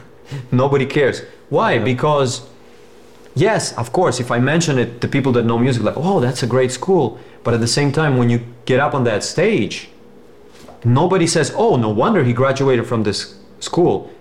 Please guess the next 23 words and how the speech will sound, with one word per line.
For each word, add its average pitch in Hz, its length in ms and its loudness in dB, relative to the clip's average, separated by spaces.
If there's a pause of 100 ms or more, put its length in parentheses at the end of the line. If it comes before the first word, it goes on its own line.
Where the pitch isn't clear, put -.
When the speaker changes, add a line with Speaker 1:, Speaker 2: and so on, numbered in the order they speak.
(340)
Speaker 1:
They're 127 140 2
gonna 139 140 0
be, 147 160 0
they're 170 380 -2
always 156 440 2
going 123 160 0
to 120 100 -6
compare 135 420 0
you 214 280 2 (640)
with 123 160 2
the 117 60 0
best 120 440 -2
of 107 120 -6
the 104 60 -2
best. - 440 -8 (640)
And 135 160 0
I 151 300 -2
still 196 340 0
now 151 420 0
in 120 120 0
my 120 160 2
YouTube 160 340 0
channel, 120 460 -2